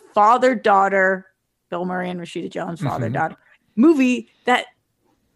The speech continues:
Speaker 1: is really good. And I was like, "Why did nobody see this?"
Speaker 2: Yeah, well, maybe
Speaker 1: So
Speaker 2: Apple T V Plus. I don't know. I,
Speaker 1: Yeah,
Speaker 2: yeah, I don't, I
Speaker 1: yeah.
Speaker 2: don't know how that stuff plays out.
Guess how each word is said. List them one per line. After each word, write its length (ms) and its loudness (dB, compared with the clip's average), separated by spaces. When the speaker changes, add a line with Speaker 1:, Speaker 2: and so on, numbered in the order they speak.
Speaker 1:
is 120 -2
really 280 2
good. 260 0
And 100 -2
I 100 -2
was 140 -4
like, 240 -4
"Why 120 -4
did 100 -4
nobody 300 0
see 280 -10
this?" 500 -12
Speaker 2:
Yeah, 320 -4
well, 160 0
maybe 100 -2
Speaker 1:
So 60 -10
Speaker 2:
Apple 240 -6
T 120 -14
V 100 -10
Plus. 360 -14
I 60 -16
don't 200 -10
know. 140 -12
I, 80 -2
Speaker 1:
Yeah, 180 0
Speaker 2:
yeah, 160 0
I 40 -2
don't, 80 -2
I 20 -4
Speaker 1:
yeah. 180 0
Speaker 2:
don't 100 0
know 60 -6
how 100 -6
that 140 -10
stuff 320 -10
plays 340 -8
out. 260 -4